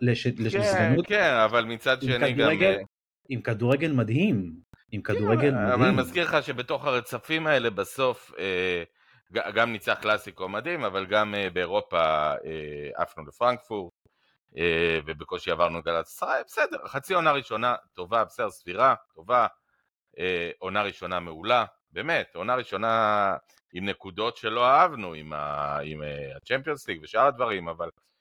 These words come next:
Speaker 2: בסך הכל חצי עונה, עונה ראשונה מעולה, וחצי עונה עכשיו, אה, נוראית, נוראית, שלפחות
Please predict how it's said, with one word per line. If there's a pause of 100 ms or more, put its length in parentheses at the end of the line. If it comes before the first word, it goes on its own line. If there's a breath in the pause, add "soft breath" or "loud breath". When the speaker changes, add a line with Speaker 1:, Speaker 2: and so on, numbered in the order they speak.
(220)
Speaker 2:
בסך
הכל
חצי
עונה,
עונה
ראשונה
מעולה,
וחצי
עונה
עכשיו, (960 soft breath)
אה,
נוראית, (240)
נוראית,
שלפחות